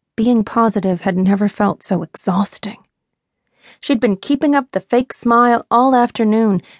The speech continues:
as she'd tried to boost their spirits. People lost their jobs all the time, and companies hired all the time.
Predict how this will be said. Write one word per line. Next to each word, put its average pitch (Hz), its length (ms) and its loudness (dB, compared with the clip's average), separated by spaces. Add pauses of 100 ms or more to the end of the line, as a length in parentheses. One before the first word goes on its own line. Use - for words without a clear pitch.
as 196 220 -2
she'd 208 360 -4
tried 226 360 0
to 185 80 -2
boost 196 340 -2
their 180 140 0
spirits. - 680 -4 (720)
People 294 240 0
lost 220 320 2
their 208 160 2
jobs 202 380 0
all 208 120 2
the 185 100 -4
time, 233 540 0 (200)
and 196 180 -2
companies 247 560 -2
hired 285 400 0
all 190 140 2
the 185 100 -4
time. 180 460 0